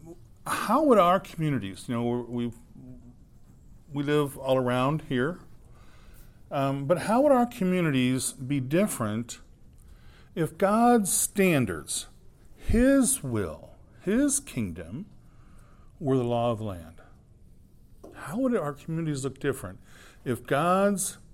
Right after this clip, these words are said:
standards were the law of the land? What if his kingdom had come?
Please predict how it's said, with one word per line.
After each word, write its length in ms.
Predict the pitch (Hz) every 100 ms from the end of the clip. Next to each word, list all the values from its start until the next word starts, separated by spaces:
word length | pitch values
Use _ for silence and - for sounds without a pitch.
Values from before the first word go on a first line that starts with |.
| - - - - -
standards 680 | - - 160 131 101 101 -
were 100 | 107
the 80 |
law 580 | 104 110 123 135 139 135 -
of 200 | 139 117
the 60 |
land? 440 | 120 110 98 80 - - - -
What 240 | 170 233
if 140 | 269
his 200 | 226 185
kingdom 520 | - - 165 156 156 143 - -
had 280 | - 131 123
come? 320 | - 117 80